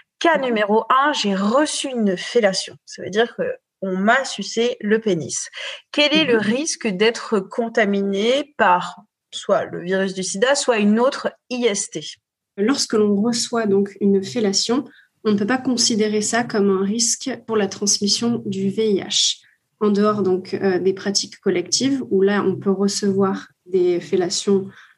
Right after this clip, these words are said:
Speaker 2: successivement par plusieurs personnes, là on peut se poser la question d'un risque de transmission pour le V I H. Lorsque l'on reçoit également une fellation, on peut s'exposer à certaines I S T,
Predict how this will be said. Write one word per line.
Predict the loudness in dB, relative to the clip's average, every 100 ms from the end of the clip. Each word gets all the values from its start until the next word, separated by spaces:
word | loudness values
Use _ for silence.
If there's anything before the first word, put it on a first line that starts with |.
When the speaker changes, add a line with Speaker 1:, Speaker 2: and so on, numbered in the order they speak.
| -8
Speaker 2:
successivement | -4 0 2 4 4 2 2
par | -2 -6
plusieurs | -2 0 0
personnes, | -4 -6 -2 0 2
là | 2 2
on |
peut | 2 0 -2
se | -4
poser | -2 0
la | 0 -2
question | -8 -6 -2
d'un | 0
risque | 0 -2 -4
de | -6
transmission | -4 -4 -4 -4 -4 -4
pour | 0
le | 0
V | 0
I | -4
H. | -4 -4 -6 -16 -16 -12 -10 -2
Lorsque | -2 0 0
l'on | 4 4
reçoit | 2 0 0 0 2
également | 2 2 2 2 2 -2 -4
une | 0 0 0
fellation, | -2 -2 0 0 2 2 2
on | 0 0
peut | 0 0 0 -4
s'exposer | -6 -4 -2 0 2 2
à | 0
certaines | -2 -4 -4 0 2 2 0
I | -2
S | -2 -4
T, | -2